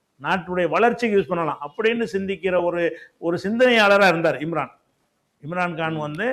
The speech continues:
நாட்டினுடைய முன்னேற்றத்துக்காக வேண்டி சில விஷயங்களை சமரசமா தான் போகணும், யா-, எதுக்கு எடுத்தாலும் யாரோடையும் சண்டை போட்டுட்டு இருக்க கூடாது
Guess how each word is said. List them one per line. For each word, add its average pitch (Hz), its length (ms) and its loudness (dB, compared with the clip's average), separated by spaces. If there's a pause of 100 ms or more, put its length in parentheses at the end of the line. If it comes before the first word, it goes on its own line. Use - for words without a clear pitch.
(120)
நாட்டினுடைய 175 640 -2
முன்னேற்றத்துக்காக 202 920 -2
வேண்டி 190 280 -2
சில 185 200 -4
விஷயங்களை 170 460 -2 (280)
சமரசமா 196 540 0
தான் 202 200 0
போகணும், 165 520 0 (500)
யா-, 160 240 -4
எதுக்கு 175 260 -2
எடுத்தாலும் 202 340 0
யாரோடையும் 190 380 2
சண்டை 180 180 0
போட்டுட்டு 170 260 -4
இருக்க 165 160 -4
கூடாது 160 400 0